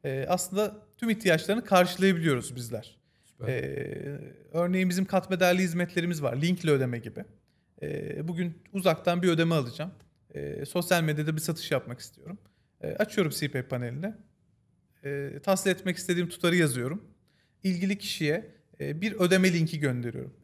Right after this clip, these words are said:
Speaker 1: S M S, WhatsApp, mail, tüm kanallardan. E,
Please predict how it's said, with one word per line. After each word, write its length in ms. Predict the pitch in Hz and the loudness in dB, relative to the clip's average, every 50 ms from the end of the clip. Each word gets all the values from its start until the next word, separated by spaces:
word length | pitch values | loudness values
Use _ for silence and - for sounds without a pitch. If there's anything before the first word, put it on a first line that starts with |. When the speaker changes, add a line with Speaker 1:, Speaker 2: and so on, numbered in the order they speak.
| - 170 | -8 -8
Speaker 1:
S 160 | 165 - 185 | -2 -2 -2
M 200 | 175 175 175 170 | 0 0 0 -2
S, 80 | 165 - | -2 -4
WhatsApp, 580 | - 160 160 160 160 - - 165 160 160 160 165 | 0 0 0 0 0 -2 0 0 0 0 0 0
mail, 280 | 170 170 165 160 160 - - - - _ _ _ _ _ _ | 2 2 2 2 0 -4 -10 -20 -20 _ _ _ _ _ _
tüm 160 | _ 220 190 | _ -2 2
kanallardan. 720 | - 160 143 131 120 117 117 113 113 135 147 196 240 - - - _ _ _ _ - | 2 4 4 4 2 0 0 -2 -2 0 -2 -4 -6 -6 -14 -20 _ _ _ _ -10
E, 80 | - | -8